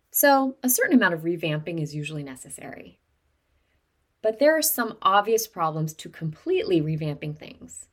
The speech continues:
if you do it too often. By bringing in so much new stuff, you'll end up putting in nearly as much time and effort as a brand new course.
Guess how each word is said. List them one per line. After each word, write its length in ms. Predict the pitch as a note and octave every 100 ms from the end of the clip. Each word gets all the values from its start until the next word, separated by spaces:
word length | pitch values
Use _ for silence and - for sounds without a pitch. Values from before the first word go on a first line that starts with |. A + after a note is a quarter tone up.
| -
if 140 | A3 A3
you 100 | F3+
do 100 | E3+
it 120 | -
too 180 | E3+ C#3
often. 460 | C3 - - - _ _ _ _ _ _ _ _ _ _ -
By 140 | F3
bringing 400 | D#3+ F#3 G3 F#3
in 120 | E3+
so 280 | E3+ - A#3+
much 260 | A#3 A#3+ G3+
new 140 | F#3
stuff, 500 | F3+ - D#3 D#3 _ _ _ _ _ _ -
you'll 220 | B3+ G#4
end 100 | D#4+
up 140 | B3
putting 200 | - A#3
in 160 | G#3+ F#3
nearly 320 | F3+ G#3 A#3
as 120 | A3
much 180 | G#3+ G#3+
time 240 | - F3+ E3
and 120 | D#3
effort 360 | F#3+ D#3 D3 -
as 120 | D#3+
a 40 |
brand 240 | D#3 D#3 D#3+
new 120 | D3
course. 500 | - - - -